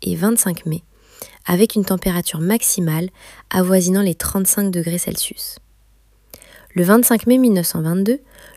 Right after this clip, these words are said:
le quotidien Le Petit Parisien titrait « Trente-trois degrés quatre à l'ombre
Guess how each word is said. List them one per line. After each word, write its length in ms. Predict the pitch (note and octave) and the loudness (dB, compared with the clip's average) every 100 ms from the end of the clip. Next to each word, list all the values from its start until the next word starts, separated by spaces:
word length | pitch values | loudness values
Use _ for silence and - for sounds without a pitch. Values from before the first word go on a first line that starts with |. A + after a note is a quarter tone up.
| - | -2
le 140 | F#3+ | 2
quotidien 480 | - A3 A#3 G#3 A#3+ | 4 2 2 4 6
Le 120 | F#3+ | 4
Petit 300 | - A#3+ - | 2 -2 0
Parisien 500 | A#3+ F#3+ F3 E3+ G3+ | 0 0 0 -2 -4
titrait « 460 | G#3 F3+ - F3+ G#3+ _ _ _ - _ - | -4 -8 -8 -8 -10 _ _ _ -20 _ -10
Trente-trois 460 | - C#4 C4+ - | 0 2 2 2
degrés 300 | B3 A3 F#3+ | 4 4 4
quatre 320 | F#3 A#3+ A#3+ G#3+ | -2 -2 -2 0
à 80 | |
l'ombre 400 | F#3+ F3+ G3+ G#3+ | 0 0 -2 -6